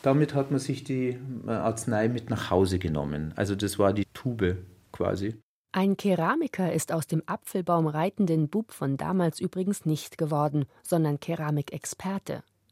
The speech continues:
Speaker 2: Wolfgang Lösche studierte Volkskunde, Vor- und Frühgeschichte. Seine Magisterarbeit schrieb er über eine der Bruchgruben im väterlichen Garten.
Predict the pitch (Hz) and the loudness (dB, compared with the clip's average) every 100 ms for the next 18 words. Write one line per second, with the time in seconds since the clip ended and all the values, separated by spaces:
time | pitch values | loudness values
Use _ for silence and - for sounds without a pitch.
0 | - - - 226 - 254 185 208 - - | -20 -8 2 2 4 2 2 0 -2 -4
1 | 208 185 240 233 - 208 208 - - 165 | -4 -2 0 -2 0 -2 0 -4 0 0
2 | 147 135 - - 175 202 - 208 - 202 | 0 -4 -4 2 2 2 0 -2 2 2
3 | 180 160 - 147 - 147 139 - - - | 4 0 -2 -4 0 0 0 -10 -6 0
4 | 151 151 143 147 214 - 226 214 196 185 | 2 2 0 -4 -8 -6 -4 -2 0 0
5 | - - 247 208 185 175 165 165 175 165 | 0 -2 -2 0 0 0 0 2 2 2
6 | 151 147 180 - - 190 190 180 185 180 | -4 0 0 -2 -2 4 4 4 2 0
7 | - 151 156 151 - 214 202 127 - - | 0 0 0 -2 -2 0 0 -2 -6 -8